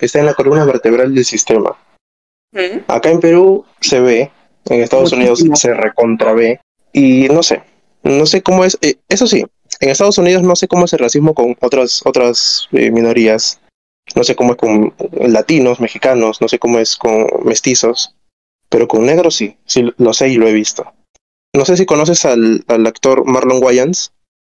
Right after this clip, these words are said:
Speaker 1: A veces por nombres es complicado, pero es un actor negro. Marlon Wayans hizo un
Speaker 2: Ah, sí, ya lo
Speaker 1: monólogo.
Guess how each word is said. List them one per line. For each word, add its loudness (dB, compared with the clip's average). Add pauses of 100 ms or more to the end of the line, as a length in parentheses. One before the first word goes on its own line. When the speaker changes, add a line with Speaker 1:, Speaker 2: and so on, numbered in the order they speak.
(160)
Speaker 1:
A 0
veces 0
por -2
nombres 2
es -2
complicado, -4 (880)
pero 0
es -4
un 2
actor -2
negro. 0 (1040)
Marlon 0
Wayans 0 (1120)
hizo 2
un 2 (360)
Speaker 2:
Ah, 0
sí, -
ya -
lo 0
Speaker 1:
monólogo. 0